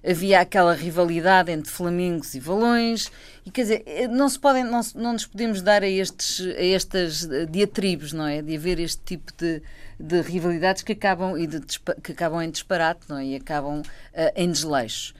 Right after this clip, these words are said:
E foi reconhecido que houve efetivamente desleixo no caso, no caso da Bélgica, dos atentados em, em, em, em Bruxelas. Agora, uma coisa é isso, é a polícia fazer o seu papel, é as instituições funcionarem a esse nível.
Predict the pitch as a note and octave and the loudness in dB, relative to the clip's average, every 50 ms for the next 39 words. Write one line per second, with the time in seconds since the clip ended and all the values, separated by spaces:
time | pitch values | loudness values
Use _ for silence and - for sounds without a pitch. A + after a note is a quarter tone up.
0 | - - - - - - - B2 - - - B2+ C3+ - - - E3 E3+ F3 - | -20 -20 -20 -20 -20 -18 -16 -16 -12 -10 -8 -8 -8 -8 -10 -6 -4 -2 -2 -2
1 | - - A3 C4+ C4+ - - - G#3+ A3+ G#3 G3 - - F3 D#3 - - D3+ D3 | -2 -4 -4 -4 -6 -8 -8 -6 -4 -4 -4 -4 -6 -8 -8 -8 -8 -8 -8 -6
2 | D3 D3+ D#3+ D#3 - - D3+ D#3+ D#3 D3+ - - D3+ C3 - C#3+ C3+ B2+ B2 A#2 | -6 -6 -6 -8 -8 -8 -6 -6 -6 -6 -8 -10 -10 -8 -6 -6 -6 -6 -8 -12
3 | - - A#2 A#2 G2+ - B2 B2 - - C#3+ C#3 C3+ C#3+ C3 A#2 - B2+ A#2+ B2 | -14 -14 -14 -16 -14 -16 -16 -14 -10 -8 -6 -6 -8 -10 -12 -14 -12 -12 -10 -10
4 | - - - A#2+ - - - B2+ B2 C3+ B2+ C3 C#3 C3 B2+ C3 B2 B2 B2+ - | -12 -12 -12 -14 -16 -16 -16 -14 -14 -14 -12 -12 -12 -12 -10 -10 -10 -10 -10 -12
5 | C3 B2 - - - - - B2+ - - - B2 A#2+ B2 B2 B2+ - - B2 B2+ | -12 -12 -12 -14 -16 -16 -16 -18 -20 -18 -16 -14 -14 -12 -14 -16 -14 -14 -12 -12
6 | C3 - - - A#2+ A2+ A#2+ A#2+ - - - - - - - - - F3 F3+ E3+ | -10 -10 -8 -8 -8 -8 -8 -10 -14 -16 -18 -20 -20 -20 -18 -4 2 4 4 4
7 | F3 G#3 A3+ A3+ - D4 C#4+ B3 A#3+ B3 A3+ G3+ F3+ F3+ F3+ - - - - - | 4 4 0 2 2 2 2 4 4 2 2 0 0 -2 -4 -6 -8 -10 -12 -18
8 | - - - - C#3+ C#3+ C3+ C#3 - C#3+ C#3+ D#3+ D#3 - - G3+ G#3 - A3 F#3+ | -20 -18 -10 -8 -6 -6 -6 -8 -10 -10 -10 -8 -6 -6 -6 -6 -6 -6 -4 -2
9 | G#3 G3+ G3 - - F#3 - F3+ D3+ C3 - D#3 D3+ D#3 D3+ D3 D3+ D3 D3 - | -2 -2 -2 -4 -6 -6 -6 -8 -8 -8 -6 -6 -4 -2 -2 -4 -6 -8 -12 -18
10 | - - - - - E3 D#3+ D#3 F3 D#3+ - - C#3+ C3+ - - D3+ D3 - - | -20 -20 -12 -4 0 0 0 0 -2 -6 -6 -10 -14 -12 -8 -6 -6 -6 -4 -4
11 | E3 D3+ - - F3+ D#3+ - - F3 E3 D#3+ D#3 D3 D3 D3+ D3 - - - D3 | -6 -6 -6 -8 -10 -10 -8 -8 -6 -4 -4 -4 -4 -4 -4 -6 -6 -8 -10 -8
12 | C#3 D3 D3 D3+ D#3 F3+ G3 | -6 -6 -6 -6 -4 -6 -6